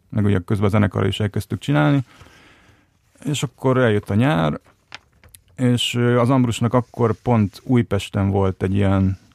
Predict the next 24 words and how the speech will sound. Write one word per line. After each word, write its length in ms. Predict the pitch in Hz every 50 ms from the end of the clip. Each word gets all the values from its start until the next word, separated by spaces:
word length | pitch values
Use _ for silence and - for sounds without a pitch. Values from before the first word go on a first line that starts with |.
| _ _ _ _
hát 280 | _ - 165 - - - 180 - - -
egy 180 | 160 160 156
ilyen 160 | 151 147 143 131
hasonló 520 | 127 113 - - 101 98 98 101 101 - - _ _ _ _
stúdiója, 460 | - - - - 104 98 98 101 104
mint 240 | 101 98 98 98 -
itt 200 | - 107 107 -
most. 420 | 117 113 113 151 165 - - - - _ _ _ _ _ _ _ - - - - _ _ -
Egy 120 | 127 113
ilyen 120 | 113 127
raktárépületben 680 | 131 123 110 - 101 92 101 98 98 - 107 101 104 107
Újpesten, 380 | 110 104 98 - 101 - - 110
az 60 | 95 101
Újpest 300 | 113 107 - - 98 -
városkapu 440 | 107 104 101 101 - 117 107 -
mellett 260 | 110 107 107 104 98 -
egy 60 | - 101
ilyen 160 | 101 98 98
gyár, 280 | 101 107 98 95 95 104 - - - - -
gyárterületen, 840 | 110 107 104 98 90 - - 104 98 98 98 101 - 127 135 139 139 -
akkor 260 | - 104 - - 113
pont 240 | - - 107 98 92
ott 140 | 98 101 - _ _ _
szállásolt 760 | - - - 104 98 95 95 98 95 - - 107 101 101 101